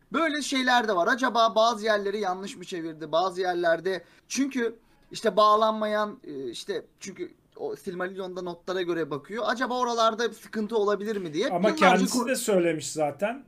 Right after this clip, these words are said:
Speaker 2: E, diyor ya, e, bazı yerleri ben doldurdum ve Silmarillion yayınlandığı gün rüyamda babamı
Speaker 1: Doğru.
Speaker 2: gördüm. Bana kızıyordu, "Ne yaptın?" diye. Adamın üzerinde büyük bir şey var yani.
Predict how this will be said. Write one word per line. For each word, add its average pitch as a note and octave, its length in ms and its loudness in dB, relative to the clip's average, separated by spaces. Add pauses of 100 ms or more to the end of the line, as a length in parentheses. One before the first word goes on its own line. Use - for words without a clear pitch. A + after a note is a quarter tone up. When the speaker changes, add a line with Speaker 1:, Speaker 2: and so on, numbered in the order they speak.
Speaker 2:
E, C#3+ 380 -6
diyor A#3 220 2
ya, F3+ 340 0
e, D#3 240 -2
bazı D#3+ 360 -2
yerleri D#3 400 -2
ben D#3+ 240 -4
doldurdum F3 560 -4
ve E3 60 -6
Silmarillion D#3+ 680 -6
yayınlandığı D#3+ 640 -4
gün D#3+ 260 -6
rüyamda D#3+ 500 -2
babamı D#3 160 4
Speaker 1:
Doğru. E3 200 2
Speaker 2:
gördüm. D#3 420 -4 (360)
Bana E3 340 2 (100)
kızıyordu, D3+ 720 -2
"Ne D#3 140 -2
yaptın?" D#3 400 -4
diye. C#3+ 260 -4 (140)
Adamın D#3 360 -6
üzerinde F#3 520 -2
büyük A#3 300 -10
bir B3 100 -10
şey A#3 320 0
var F#3+ 180 0
yani. A#2 320 -10